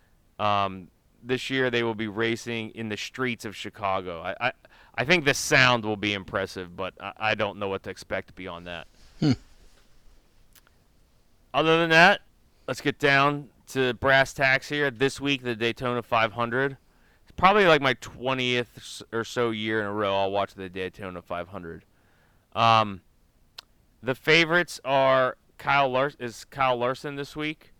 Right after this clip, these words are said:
Speaker 1: um, but we're not doing that. We're gonna go Blaney plus twelve hundred, Bell plus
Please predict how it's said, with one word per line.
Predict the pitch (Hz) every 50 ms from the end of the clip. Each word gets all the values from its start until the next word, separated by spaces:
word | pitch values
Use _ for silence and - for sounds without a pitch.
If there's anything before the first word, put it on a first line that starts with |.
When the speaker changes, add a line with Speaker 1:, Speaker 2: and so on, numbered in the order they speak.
| _ - - - - - _ _ - - -
Speaker 1:
um, | 117 120 120
but | 120 117
we're | 123 127 131
not | 131 123 -
doing | - 127 127 120 117
that. | 117 120 127 139 - -
We're | - 110 117
gonna | 113 117 117 110
go | 98 98 117 113 113 110 110 110 110
Blaney | 107 95 - 107 113 120 123 131 139 151 156 156
plus | - - - 131 131 135 -
twelve | - - 131 120 113 107 107
hundred, | 113 110 107 110 117 143 143 _ _ _ _ _ _ _ _ _ _ _ _ _ _ _ _ _ _ -
Bell | 107 104 101 - 143 131 135 139 151 165
plus | 170 - - - 143 139 147 - - - -